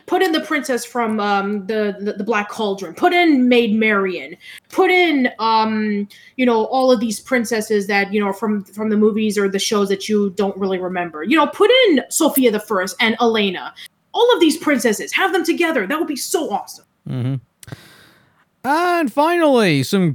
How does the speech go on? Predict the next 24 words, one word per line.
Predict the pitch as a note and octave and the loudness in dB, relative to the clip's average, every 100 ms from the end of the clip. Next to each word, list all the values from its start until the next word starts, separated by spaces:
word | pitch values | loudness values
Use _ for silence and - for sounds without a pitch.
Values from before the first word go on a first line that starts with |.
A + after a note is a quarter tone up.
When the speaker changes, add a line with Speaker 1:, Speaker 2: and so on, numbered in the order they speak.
| - | 6
Speaker 2:
good | G#3 G3+ | 6 8
news | G#3+ G#3+ | 6 6
once | F#3 D#3+ | 4 2
again | E3 F3+ | 2 2
on | A3+ | 2
the | F3+ | 2
Nintendo | E3 D3 E3 D#3 | 2 2 2 2
Switch. | - G3+ G#3+ - | 4 2 2 2
Uh, | G3+ F#3+ | 2 2
is | E3+ F#3 F3 | 2 2 4
now | G3+ G3 | 2 2
the | F3+ F#3+ C#3+ | 2 0 2
best-selling | G3+ B3 - A#3 G3+ F3 | 2 2 0 2 2 2
U | D#3 G3+ | 4 6
S | F#3+ - | 4 4
console | F3+ D3+ G3 F3 | 2 4 4 6
with | D#3+ | 4
a, | D#3 D#3 D#3+ D#3 - | 4 2 0 -2 -2
with, | D#3+ D3+ C3+ | 0 0 2
uh, | D3 C#3 | 2 2
for | C#3+ C#3 | 2 4
twenty-three | D3 D3 C#3+ D3+ C#3+ | 4 2 0 2 2
months | C#3 A#2 | 0 -4
straight. | B2+ F#2 - | -4 -4 -6